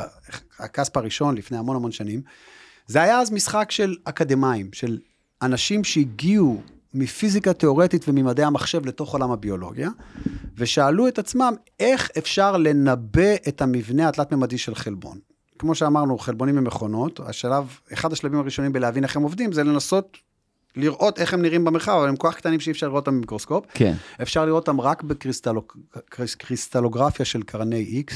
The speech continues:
Speaker 1: לא
Speaker 2: מהמם.
Speaker 1: רק, אבל זאת השיטה העיקרית.
Speaker 2: מהמם.
Speaker 1: וזה לוקח המון זמן ועולה המון כסף.
Speaker 2: כן.
Speaker 1: והשאלה הייתה אם אני יכול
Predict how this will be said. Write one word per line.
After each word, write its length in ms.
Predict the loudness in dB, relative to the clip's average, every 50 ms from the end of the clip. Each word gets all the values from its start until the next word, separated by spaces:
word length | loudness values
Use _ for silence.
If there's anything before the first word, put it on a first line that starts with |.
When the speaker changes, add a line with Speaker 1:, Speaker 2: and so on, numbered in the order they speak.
| -2
Speaker 1:
לא 100 | 0 2 2
Speaker 2:
מהמם. 100 | 4 2
Speaker 1:
רק, 140 | 2 0 -2
אבל 120 | -6 -6 -4
זאת 160 | -4 -4 -4
השיטה 300 | -6 -10 -10 -6 -6 -6
העיקרית. 480 | -6 -6 -8 -12 -10 -10 -10 -12 -10 _ -8
Speaker 2:
מהמם. 260 | -4 0 2 2 2 0 -2 -10 -20 -20 -20 -20 _ _ _ _ _ _ _ _ _ _ _ _ _ _ _ _ _ _ -20 -20 -20 -14 _
Speaker 1:
וזה 720 | -10 -10 -4 0 0 2 2 2 0 -2 -6 -6 -2 -2
לוקח 400 | -2 -2 -2 -2 -4 -4 -4 -2
המון 220 | 0 0 2 2 0
זמן 180 | 0 -2 -2 0
ועולה 160 | 0 0 0
המון 160 | 0 0 -2 -2
כסף. 440 | -2 -4 -4 -4 -6 -10 -14 -16 -14
Speaker 2:
כן. 220 | 0 2 2 2 2 0
Speaker 1:
והשאלה 300 | -2 -4 -2 -2 -2 -2
הייתה 240 | -2 -2 -2 -2
אם 100 | 0 2
אני 120 | 2 2 2
יכול 440 | 2 0 0 0 2 2 2 0